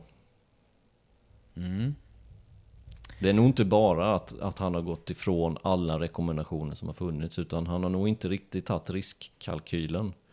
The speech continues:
Speaker 2: på bordet. Tror jag.
Speaker 1: Nej, de har inte,
Speaker 2: De
Speaker 1: men,
Speaker 2: har inte
Speaker 1: men
Speaker 2: sagt att om, om, om du kör gymmet för mycket så kan plattan gå av och då är det kört.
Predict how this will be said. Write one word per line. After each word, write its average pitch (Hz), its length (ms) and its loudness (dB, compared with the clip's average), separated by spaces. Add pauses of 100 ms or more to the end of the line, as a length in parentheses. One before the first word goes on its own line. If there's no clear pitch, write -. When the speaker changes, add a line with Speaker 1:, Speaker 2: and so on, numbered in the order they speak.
(140)
Speaker 2:
på 104 80 -4
bordet. 90 460 -4 (920)
Tror 117 220 2
jag. 69 180 0 (640)
Speaker 1:
Nej, 127 260 4
de 113 140 4
har 120 80 4
inte, 110 200 -2
Speaker 2:
De - 80 -8 (260)
Speaker 1:
men, 113 100 12
Speaker 2:
har 151 80 12
inte 135 120 8
Speaker 1:
men 131 40 10
Speaker 2:
sagt 95 400 4
att 95 120 2
om, 127 220 6
om, 139 200 6
om 143 200 6
du 139 100 4
kör 135 240 6
gymmet 101 440 6
för - 80 2
mycket 95 320 2
så 110 80 -2
kan 107 140 4
plattan 113 360 2
gå 85 80 2
av 92 200 4
och 95 60 0
då 95 100 4
är 98 40 2
det 110 100 2
kört. 90 400 -2